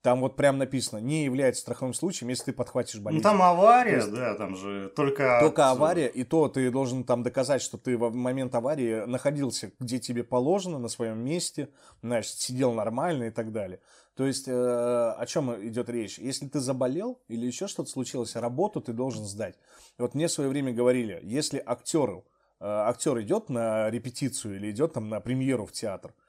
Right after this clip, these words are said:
Speaker 1: вот, если он падает и трамвай ему отрезает ноги,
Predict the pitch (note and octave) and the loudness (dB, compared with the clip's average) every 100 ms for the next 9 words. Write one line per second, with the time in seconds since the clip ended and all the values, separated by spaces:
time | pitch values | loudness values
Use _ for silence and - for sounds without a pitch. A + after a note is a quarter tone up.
0 | _ _ _ A2+ A2 G2 C3+ B2+ C#3 C3 | _ _ _ -4 -4 -2 -2 0 -2 2
1 | D#3+ F3+ B2 - A#2 C3 C3 D3 B2 A#2 | 4 4 0 -4 -6 -2 0 2 2 0
2 | A2+ A#2+ A#2 A#2 - B2+ D#3 A2 | 0 -2 0 0 0 -6 -6 -8